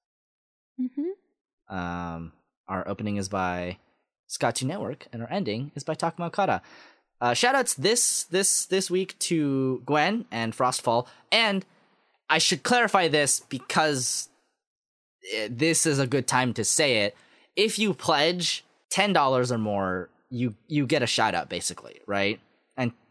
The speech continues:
Speaker 2: technically a postcard whenever we get around to doing that. But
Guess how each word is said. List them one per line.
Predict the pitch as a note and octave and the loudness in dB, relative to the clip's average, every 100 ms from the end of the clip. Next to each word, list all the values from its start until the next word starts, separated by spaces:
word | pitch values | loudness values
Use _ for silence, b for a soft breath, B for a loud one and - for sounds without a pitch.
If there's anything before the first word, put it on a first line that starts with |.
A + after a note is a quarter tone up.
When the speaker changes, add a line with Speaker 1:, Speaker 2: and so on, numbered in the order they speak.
| - | -4
Speaker 2:
technically | C#3 G#2+ G2 | -4 -2 -6
a | F#2 | -4
postcard | G#2+ F#2+ - F2 | -6 -6 -8 -10
whenever | E2+ E2 E2 | -10 -12 -14
we | D#2+ | -14
get | D#2+ | -16
around | C#2 D2+ | -14 -16
to | E2 | -14
doing | E2+ D#2 | -14 -14
that. | D2+ - b b - | -16 -18 b b -4
But | A#2+ D#3 C3+ | 0 0 0